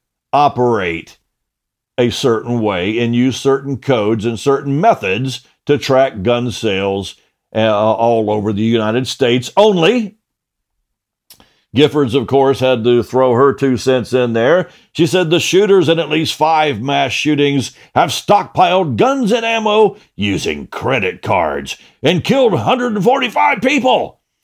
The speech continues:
Visa, MasterCard, and American Express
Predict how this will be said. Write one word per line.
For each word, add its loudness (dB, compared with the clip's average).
Visa, 2
MasterCard, 0
and -2
American 0
Express -2